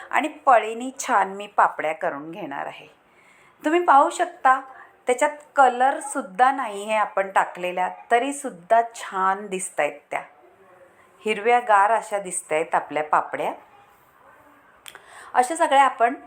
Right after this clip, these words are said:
घालून घ्यायचे आहेत. तुम्हाला वाटलं तर थोड्या मोठ्याही करू शकता किंवा अशा छोट्या छोट्याही पापड्या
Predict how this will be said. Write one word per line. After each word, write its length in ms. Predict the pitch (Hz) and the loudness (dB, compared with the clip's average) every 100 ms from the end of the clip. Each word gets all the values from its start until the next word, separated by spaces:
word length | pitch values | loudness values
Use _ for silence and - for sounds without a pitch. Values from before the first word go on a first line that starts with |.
| - | -8
घालून 440 | 180 220 - 214 | -4 -2 -2 -6
घ्यायचे 360 | 254 247 160 180 | -6 -6 -6 -8
आहेत. 120 | 240 - - - _ - | -8 -12 -20 -20 _ -2
तुम्हाला 280 | 269 285 | 0 2
वाटलं 320 | 311 285 254 262 | 2 0 -2 -4
तर 40 | 277 277 | -4 -2
थोड्या 240 | 240 226 | 0 0
मोठ्याही 460 | 233 220 226 220 - | -2 -6 -4 -4 -2
करू 240 | 254 214 | -4 -4
शकता 440 | - 208 - 190 - - - - - - | -6 -8 -4 -2 -2 -6 -20 -20 -20 -8
किंवा 240 | 233 233 | 0 4
अशा 220 | 233 226 220 220 | 4 0 -6 -4
छोट्या 320 | 190 190 190 | -4 -4 -6
छोट्याही 400 | 208 185 185 254 - - _ | -6 -4 -4 -6 -12 -20 _
पापड्या 400 | 170 - 156 190 | -2 0 -2 -4